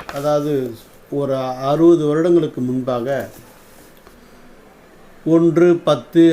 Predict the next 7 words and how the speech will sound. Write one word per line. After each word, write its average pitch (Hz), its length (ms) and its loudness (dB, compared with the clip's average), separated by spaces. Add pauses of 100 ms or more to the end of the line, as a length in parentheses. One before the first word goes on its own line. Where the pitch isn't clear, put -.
ஆயிரம் 151 500 0 (1200)
ஆகிய 175 300 2 (160)
எண்களுக்கான 180 720 -2
தமிழ் 160 340 -2
சொற்கள் 175 320 0
நமக்கு 151 420 -4
தெரியும். 123 380 -6